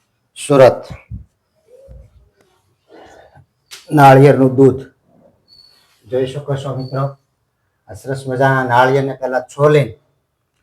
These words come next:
આ રીતે સરસ મજાના ટુકડા કરી નાખ્યા છે. અને આની અંદર,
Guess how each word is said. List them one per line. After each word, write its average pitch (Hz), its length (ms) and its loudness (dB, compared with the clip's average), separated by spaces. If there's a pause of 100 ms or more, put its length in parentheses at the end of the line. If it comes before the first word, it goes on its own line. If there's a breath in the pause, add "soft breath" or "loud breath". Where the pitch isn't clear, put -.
(260)
આ 131 140 0
રીતે 127 500 -4 (680)
સરસ 127 380 -8
મજાના 127 260 -4
ટુકડા 120 320 -10
કરી 110 180 -16
નાખ્યા 110 280 -16
છે. 139 140 -16 (720)
અને 120 360 -6
આની 131 340 -6
અંદર, 131 480 0